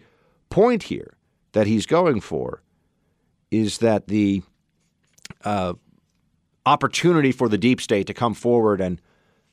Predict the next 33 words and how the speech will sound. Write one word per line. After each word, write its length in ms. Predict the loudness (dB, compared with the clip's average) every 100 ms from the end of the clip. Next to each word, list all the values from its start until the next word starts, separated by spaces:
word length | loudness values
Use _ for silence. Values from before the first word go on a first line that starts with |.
| _ -2
have 280 | 0 0
the, 120 | 0 -2
the 120 | -4
final 560 | -2 2 4 4 4
push 560 | 2 0 0 2 -2 -2
to 320 | 2 2 2 -4 _ _ _ _ _
throw 440 | -14 -2 2 4 4
Trump 420 | 0 0 0 -4 -12 -2
out 140 | 2 2
of 100 | 4
office, 460 | 4 4 2 2
or, 180 | 2 0
or 140 | 2 2
really 240 | 4 4
more 200 | 4 4
realistically, 580 | 4 4 2 2 0 0
just 180 | 0 -2
to 80 |
mar 400 | 0 4 6 4
his 160 | 4 0
presidency 640 | 2 2 4 0 -2 -4
so 140 | -2 -2
that 160 | -2
he 100 | -2
will 200 | 2 2
not 200 | 2 0
win 140 | 0 -2
re-election. 640 | -2 0 0 0 -10 -12 _ _ _ _ _ _ _ _ _ _ -6
Schiff 260 | 0 2
is 160 | 2 2
putting 280 | 0 2 2
out 180 | 0
the 320 | 0 0 -2